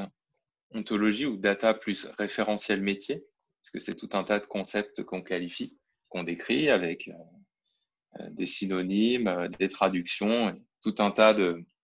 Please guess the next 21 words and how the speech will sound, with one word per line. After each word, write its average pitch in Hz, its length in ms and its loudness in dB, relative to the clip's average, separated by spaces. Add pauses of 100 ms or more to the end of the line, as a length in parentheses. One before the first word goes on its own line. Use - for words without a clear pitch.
de 92 120 -2
propriétés 101 560 0
comme 104 140 -8
ça 113 140 -6
qui 95 140 -6
gravitent 98 480 0
autour 98 220 -6
de - 60 -8
ces 95 100 -4
concepts. - 460 -8 (680)
Je - 80 -20
pense 123 180 2
que 107 100 0
c'est 104 160 4
vraiment 101 800 4
un, - 40 -10 (1000)
bah, 98 140 4
un 98 60 2
combo 113 300 6
qui 123 140 -4
fonctionne. 117 640 2